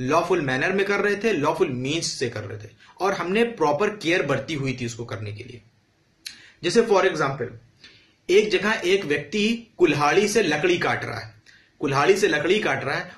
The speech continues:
उसने अपने आसपास सब जगह देख लिया कि कोई खड़ा नहीं है आसपास। वो अपना ले जाके दूर एक जगह पे लकड़ी काटने लगा जहां पे उसको लगा कि ये safe है, यहाँ पे किसी को नुकसान नहीं होगा। अब उसने पूरी सावधानी बरती, लेकिन ऐसा एक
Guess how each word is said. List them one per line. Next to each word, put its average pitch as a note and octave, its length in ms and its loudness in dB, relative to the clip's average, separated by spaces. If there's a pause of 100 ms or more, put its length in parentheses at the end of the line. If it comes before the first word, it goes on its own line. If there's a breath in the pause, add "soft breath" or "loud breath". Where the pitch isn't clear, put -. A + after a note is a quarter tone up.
उसने G#3+ 360 0
अपने G3 280 0
आसपास F#3+ 640 0
सब E3+ 160 -2
जगह D#3+ 260 -2
देख D3+ 260 -2
लिया D#3 160 -2
कि D3 140 -4
कोई D3+ 240 -2
खड़ा C3 280 -2
नहीं A#2 260 -2
है G#2 80 -8
आसपास। - 420 -10 (240 soft breath)
वो E3 100 -2
अपना D#3 220 -2
ले D3 140 2
जाके D#3 300 2
दूर D3 240 2
एक C3 100 2
जगह C3 200 -2
पे F#3 160 0
लकड़ी D#3 260 -2
काटने C#3+ 300 -4
लगा C#3+ 220 0
जहां C3+ 240 -2
पे C#3 100 -4
उसको C#3 200 -2
लगा B2 260 -2
कि D#3+ 140 -8
ये E3+ 160 0
safe C#3 380 -2
है, G#2+ 140 -10 (200 loud breath)
यहाँ C#3 180 -2
पे E3 80 -2
किसी C#3+ 240 -6
को F3+ 120 8
नुकसान C3+ 340 -4
नहीं G2+ 160 -8
होगा। G#2 300 -16 (680 loud breath)
अब F3 220 0
उसने G3 220 4
पूरी A3 240 6
सावधानी F3 440 2
बरती, C#3 300 -2
लेकिन G3+ 360 -2 (200)
ऐसा D#3 320 -2
एक F#3+ 300 -2